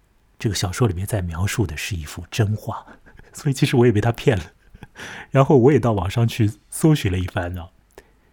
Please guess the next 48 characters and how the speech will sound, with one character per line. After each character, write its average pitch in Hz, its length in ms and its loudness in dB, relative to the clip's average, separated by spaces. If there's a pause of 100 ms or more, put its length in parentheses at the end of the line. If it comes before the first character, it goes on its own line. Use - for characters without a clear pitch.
(480)
结 117 140 0
果 104 140 0
呢， 95 320 -2 (300)
我 - 80 -12
就 104 100 -2
看 110 200 0
到 92 180 -4
了 78 240 -10 (340)
毕 - 80 -8
加 107 160 -2
索 98 140 -4
画 92 200 -4
的 90 80 -8
好 - 220 -12
多， 104 560 -2 (120)
呃， 95 120 -6
有 90 280 -6
女 92 200 -2
性 131 260 -2
出 113 220 -4
现 107 220 -2
的 80 100 -12
那 87 140 -8
种 82 400 -10 (240)
啊， - 80 -20
其 - 160 -10
实 - 60 -8
色 - 180 -4
彩 - 180 -8
非 - 80 -16
常 101 140 -6
好 87 160 -10
看 87 320 -8
的 - 180 -16
啊， - 160 -14 (460)
呃， - 480 -18 (200)
那 - 220 -10 (320)
这 - 120 -14
种 95 180 -10 (300)
几 98 200 -8
何 107 200 -4
体 - 180 -8
的 - 80 -12
这 - 60 -16
种 95 140 -12
构 117 200 0
造 95 220 -4
啊， 80 200 -10